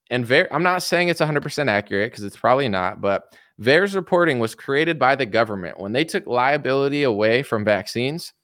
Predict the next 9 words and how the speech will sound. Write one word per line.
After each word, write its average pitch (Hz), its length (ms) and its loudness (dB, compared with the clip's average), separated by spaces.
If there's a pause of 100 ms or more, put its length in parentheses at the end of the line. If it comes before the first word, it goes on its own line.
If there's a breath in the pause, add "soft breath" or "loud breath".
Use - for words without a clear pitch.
(340)
they 131 180 0
put - 360 -2
vaers 139 380 2
reporting 110 440 0
there 107 200 0
to 110 100 -8
try 127 500 0 (120)
to, 107 320 0 (440 soft breath)
like, 104 280 -6